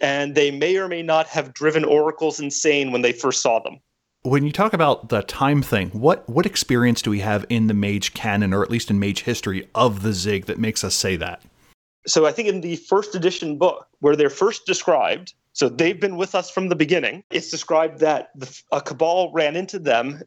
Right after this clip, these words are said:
Speaker 1: only barely got out of the encounter alive, and then encountered them again, but it was so much easier. And eventually they figured out that to the Zig, the first meeting was the second meeting where they'd already learned the Cabal's tricks.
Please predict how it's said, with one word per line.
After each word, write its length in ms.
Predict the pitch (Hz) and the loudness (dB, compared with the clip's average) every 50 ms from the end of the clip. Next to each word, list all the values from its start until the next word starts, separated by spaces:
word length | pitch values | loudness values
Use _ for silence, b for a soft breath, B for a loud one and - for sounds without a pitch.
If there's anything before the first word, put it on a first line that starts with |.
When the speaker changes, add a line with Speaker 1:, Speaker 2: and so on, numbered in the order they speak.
| _ _ | _ _
Speaker 1:
only 440 | 165 190 226 240 220 196 165 147 139 | 2 4 4 2 0 -2 -2 -2 -2
barely 540 | 139 - - 143 147 175 190 185 170 147 131 | -2 2 4 4 4 4 2 2 0 0 0
got 260 | 123 131 143 143 139 | 2 2 2 2 4
out 180 | 143 143 151 143 | 2 0 0 -2
of 80 | 131 | -4
the 120 | 131 131 127 | -8 -10 -10
encounter 540 | 127 131 - - 139 135 135 - 143 131 113 | -10 -8 -4 -2 -2 -2 -2 -2 0 0 0
alive, 580 | 107 117 131 143 160 135 98 107 120 143 - _ _ _ - | 2 4 4 4 4 4 2 0 -2 -6 -8 _ _ _ -8
and 120 | 151 170 | -4 -2
then 80 | 160 165 | -2 -2
encountered 560 | 156 143 - - 175 175 175 170 165 156 143 | -4 -6 -4 -4 -4 -4 -2 -4 -6 -2 0
them 160 | 160 151 147 | 0 0 0
again, 680 | 131 123 120 117 135 156 190 185 135 113 113 123 147 - _ | -2 -6 -6 -4 -2 0 2 2 0 -2 -6 -8 -10 -4 _
but 140 | - 170 165 | 0 0 2
it 80 | 156 | 0
was 200 | 147 147 143 - | -2 -4 -4 -6
so 240 | - - 175 185 202 | -2 2 4 4 4
much 360 | 208 220 170 147 - - - - | 4 2 0 0 -2 -8 -12 -10
easier. 640 | 170 175 202 226 180 175 143 120 107 107 113 135 - - B B B B B B B B B - | -6 -4 -2 0 0 2 4 4 4 4 4 2 -2 -8 B B B B B B B B B -4
And 120 | 160 139 143 | -2 0 0
eventually 400 | 139 165 190 220 - - 196 170 | 0 0 -2 -2 -4 -4 0 0
they 100 | 170 156 | 0 0
figured 300 | - 180 160 165 151 151 | 0 0 0 2 2 2
out 260 | 151 151 151 - - | 0 0 -2 -4 -4
that 260 | 147 143 139 - - _ _ _ - | -4 -4 -4 -4 -8 _ _ _ -6
to 160 | - 190 170 | -2 -2 0
the 140 | 135 143 135 | 4 4 4
Zig, 500 | 127 - 208 240 208 131 123 131 143 139 - _ _ _ _ _ _ _ _ - | 4 6 6 6 6 4 2 0 -4 -8 -8 _ _ _ _ _ _ _ _ -2
the 100 | 151 147 | -2 -2
first 460 | 147 - 185 202 233 214 - - 185 | 0 2 2 2 2 0 -4 -4 -2
meeting 280 | 185 185 175 170 160 | 2 2 2 2 0
was 140 | 147 147 - | 0 -2 -4
the 100 | - 135 | -4 -8
second 420 | - - 196 196 202 190 160 139 127 | -2 0 0 0 0 -2 -2 -2 -2
meeting 400 | 127 117 110 113 117 123 131 131 | -2 0 2 2 2 0 0 2
where 100 | 139 139 | 4 4
they'd 140 | 139 139 | 4 4
already 380 | - - 147 165 170 160 151 151 151 | 6 6 4 4 4 2 -2 -4 -4
learned 280 | 131 143 147 156 143 | 0 2 2 2 0
the 40 | 135 | -6
Cabal's 460 | - - 127 - 139 127 127 123 - | -10 -6 0 2 4 4 4 0 -2
tricks. 720 | - - - 208 160 110 - - - - - - - - | -6 0 2 4 4 4 0 -2 -4 -4 -2 -2 -4 -6